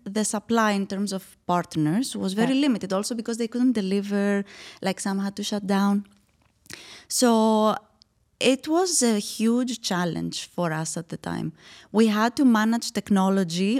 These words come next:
Speaker 1: overnight to be able to accommodate the orders. We had to manage our partners. We had to manage, you know, all the logistics.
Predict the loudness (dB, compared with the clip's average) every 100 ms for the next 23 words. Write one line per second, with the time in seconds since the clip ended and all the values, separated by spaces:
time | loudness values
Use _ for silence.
0 | 0 0 2 2 2 0 0 0 -2 -2
1 | 0 0 -2 -2 -2 0 0 0 -2 -4
2 | -4 -2 -2 -4 -4 -6 -12 -20 -2 2
3 | 4 2 4 4 4 2 0 0 -2 0
4 | -2 0 0 0 0 0 0 0 0 0
5 | 2 -2 -2 0 0 0 -2 0 0 0
6 | 0 -4 -2 -2 -2 -6